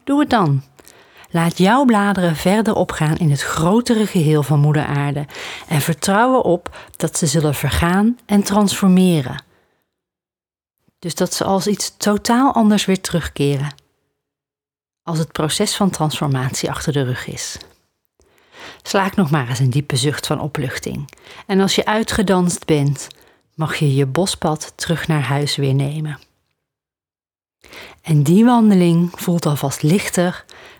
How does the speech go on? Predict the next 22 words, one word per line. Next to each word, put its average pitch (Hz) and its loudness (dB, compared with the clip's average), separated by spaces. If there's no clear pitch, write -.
luchtiger, 160 -2
plezieriger. 214 2
En 190 2
je 185 4
bent 185 2
vol 175 2
vertrouwen 208 0
dat 180 -2
jouw 160 0
processen 175 -2
zullen 135 0
veranderen. 135 0
En 156 2
dat 165 0
gevoel 170 2
mag 143 0
je - -2
mee 135 0
terugnemen 151 0
naar 139 2
je 135 0
stoel. - -4